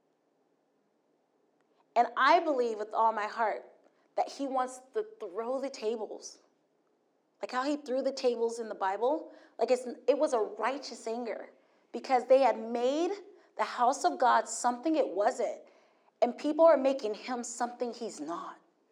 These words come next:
And how long are we not gonna allow the dreams inside of us not to come alive? Or how long are we going to allow ourselves to sit in a place where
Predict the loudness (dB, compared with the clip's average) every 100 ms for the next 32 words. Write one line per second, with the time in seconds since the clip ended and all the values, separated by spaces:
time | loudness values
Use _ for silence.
0 | _ _ _ _ _ _ _ _ _ _
1 | _ _ _ -8 -2 4 8 8 8 8
2 | 8 6 -2 -14 _ _ _ _ _ _
3 | _ _ _ _ _ _ _ _ _ 0
4 | 0 2 2 2 0 -2 -2 0 0 0
5 | -6 -6 -4 0 0 -2 -8 -8 -6 -6
6 | -6 -8 -8 -14 -20 _ _ _ _ _
7 | _ -4 -2 -2 -2 0 0 0 2 2
8 | 0 -8 -4 4 4 6 6 6 6 2
9 | 2 2 6 6 6 4 4 6 6 6
10 | 4 2 2 -2 -6 -10 2 8 8 6
11 | 0 -6 -4 -2 -2 -4 -16 -20 -20 -8
12 | 4 6 6 4